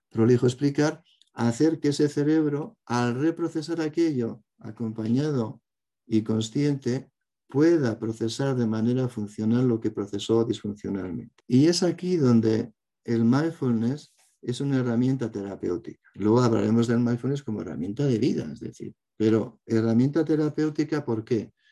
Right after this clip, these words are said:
Porque todas estas técnicas, la cognitivo-conductual también, mindfulness se, se, se explicita y se potencia desde lo cognitivo-conductual también. ¿Qué hace mindfulness? Bueno, mindfulness lo que hace es,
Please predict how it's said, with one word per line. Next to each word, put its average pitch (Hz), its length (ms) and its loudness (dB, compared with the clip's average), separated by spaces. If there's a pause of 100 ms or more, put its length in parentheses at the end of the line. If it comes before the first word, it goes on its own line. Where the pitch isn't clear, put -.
(340)
Porque 113 260 0
todas 151 320 2
estas 151 580 -4
técnicas, 127 720 2
la 113 180 0
cognitivo-conductual 113 960 0
también, 117 420 0
mindfulness 107 720 -2
se, 82 300 -6
se, - 300 -8
se - 160 -12 (260)
explicita - 600 -2
y 101 80 -2
se - 500 -8
potencia 135 500 2
desde 107 220 -2
lo 104 100 -2
cognitivo-conductual 107 920 -2
también. 120 540 -4
¿Qué 175 160 4
hace 170 200 2
mindfulness? 110 520 0
Bueno, 123 300 0
mindfulness 151 720 -2
lo 113 240 2
que 127 140 2
hace 139 300 2
es, - 260 -4